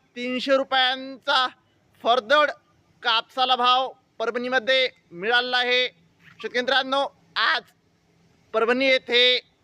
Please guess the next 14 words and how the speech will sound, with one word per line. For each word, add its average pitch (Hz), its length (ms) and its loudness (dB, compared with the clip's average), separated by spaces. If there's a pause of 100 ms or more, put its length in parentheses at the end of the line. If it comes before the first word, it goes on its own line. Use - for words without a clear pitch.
(440)
सात 208 220 -2
हजार 247 400 2 (340)
पाचशे 226 380 -2
वीस 254 260 -8
रुपयांचा 269 920 -2 (560)
आतापर्यंतचा 254 880 -2 (140)
सर्वोच्च 269 480 0
भाव 247 440 2 (520)
परभणीमध्ये 254 640 0 (300)
कापसाला 254 680 0
मिळाला 247 480 -2
आहे. 254 340 2 (340)
शेतकरी 214 200 -10
मित्रांनो, 262 440 0